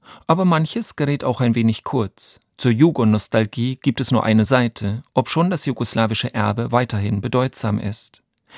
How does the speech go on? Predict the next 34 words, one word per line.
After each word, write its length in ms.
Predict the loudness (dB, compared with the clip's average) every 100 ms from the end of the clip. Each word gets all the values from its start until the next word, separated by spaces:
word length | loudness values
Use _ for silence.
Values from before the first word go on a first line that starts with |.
| -18 -12 -2
Wie 120 | 0
stark 320 | 2 0 -2
die 80 | -6
Polarisierung 720 | 0 0 2 0 0 2 2
der 100 | 2
Gesellschaft 680 | 0 0 0 -2 -6 -6 -4
mit 120 | -2
dem 120 | 0
Zweiten 420 | 0 2 2 2 2
Weltkrieg 560 | 0 -4 -6 -6 -6 -2
und 140 | 0
dessen 220 | 2 2
Folgen 360 | 2 0 0 -4
verknüpft 560 | -4 -4 -2 -2 -4 -6
ist, 420 | -4 -4 -6 -18 -20 -8 -2
mit 120 | 0
der 120 | 0
Frage, 420 | 0 -2 -2 -6 -2
wer 160 | 0 0
Kommunist 600 | 0 0 2 0 -2 0
war 280 | 0 -2 0
und 200 | 0 2
wer 200 | 0 2
Nazi-Kollaborateur, 1400 | -2 -2 -2 -4 -2 0 0 0 -2 -2 -2 -2 -2 -8 _
bleibt 240 | -2 0 0
außen 320 | -2 -2 -4
vor. 400 | -4 -4 -4 -8 _ _ _ _ _ -20 -20 -8 -2
Doch 120 | 0
diese 260 | 2 2
Gebrauchsanweisung 960 | 2 4 2 2 2 2 2 0 0 0
soll 180 | 2 0
kein 260 | 2 2 2
Geschichtsbuch 640 | 0 -2 -4 -4 -4 -6
sein, 480 | -4 -2 -2 -4